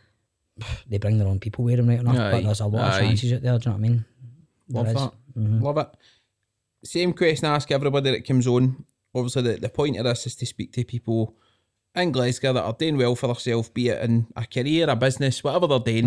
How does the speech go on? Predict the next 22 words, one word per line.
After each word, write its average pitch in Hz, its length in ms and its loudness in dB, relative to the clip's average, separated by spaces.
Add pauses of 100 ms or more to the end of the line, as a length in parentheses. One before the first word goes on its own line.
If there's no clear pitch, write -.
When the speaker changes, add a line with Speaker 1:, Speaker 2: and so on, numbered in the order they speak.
Speaker 1:
Mm-hmm. - 1120 -4
Speaker 2:
Is 135 140 0
there 131 120 2
anybody 123 220 2
you 117 220 2
know 117 120 2
that 113 100 0
you 104 100 -4
think 117 240 -4
would 110 160 -4
have 113 120 -2
a 113 60 2
good 110 240 -4
story 113 380 0
or 110 100 0
a 107 60 -2
good 113 240 -2
background 113 540 0
to, 117 140 0 (960)
to 117 120 0
talk 113 280 -2
about? 117 200 -2